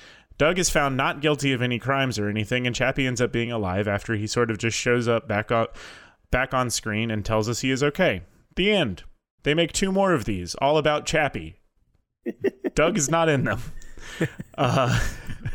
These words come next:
<laughs> Doug is very much the main character of this movie. We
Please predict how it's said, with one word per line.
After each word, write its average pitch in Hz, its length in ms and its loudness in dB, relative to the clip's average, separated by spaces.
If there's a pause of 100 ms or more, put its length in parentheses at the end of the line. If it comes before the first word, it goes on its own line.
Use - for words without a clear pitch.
(100)
<laughs> - 640 -18
Doug 175 220 2
is 147 140 0
very 156 240 2
much 185 220 2
the 175 100 0
main 147 200 4
character 139 400 2
of 123 80 0
this 123 200 0
movie. 160 500 4 (360)
We 120 160 2